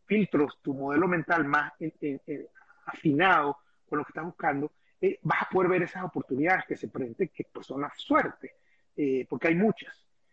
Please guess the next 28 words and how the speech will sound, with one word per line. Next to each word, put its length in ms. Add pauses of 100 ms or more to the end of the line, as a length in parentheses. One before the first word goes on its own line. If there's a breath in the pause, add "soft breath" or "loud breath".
(140)
Entonces, 380 (360)
eh, 160
así 220
lo 140
veo 220
yo, 300 (260)
y 100
así, 280 (120)
pues, 180
veo 200
yo 140
que 80
ha 40
sido 220
mi, 300
mi, 440
mi 140
vida, 360
agarrar 280
esas 200
oportunidades, 560
pero 140
luego 200
trabajar 500 (320)
duro 420
y 80
bien 320
duro 400